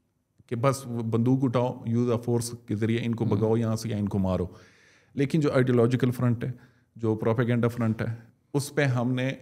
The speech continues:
Speaker 1: इनको क-, यानी सीरियसली कभी भी काउंटर करने की कोशिश नहीं की। या कम अज़ कम जो लोकल लोग हैं,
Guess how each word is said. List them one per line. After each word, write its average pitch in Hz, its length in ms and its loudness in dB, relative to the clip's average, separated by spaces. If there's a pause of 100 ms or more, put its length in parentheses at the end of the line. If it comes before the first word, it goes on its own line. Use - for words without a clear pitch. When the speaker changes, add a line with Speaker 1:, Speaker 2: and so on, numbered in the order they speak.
(140)
Speaker 1:
इनको 120 360 0
क-, 113 240 -2
यानी 107 380 2
सीरियसली 117 520 0
कभी 117 480 2
भी 110 180 0
काउंटर 107 320 -2
करने 104 220 0
की 107 100 -2
कोशिश 101 400 0
नहीं 98 160 2
की। 123 340 0
या 156 140 0
कम 160 220 -4
अज़ 160 140 -2
कम 160 180 -2
जो 156 100 2
लोकल 135 360 6
लोग 104 260 6
हैं, 87 160 -6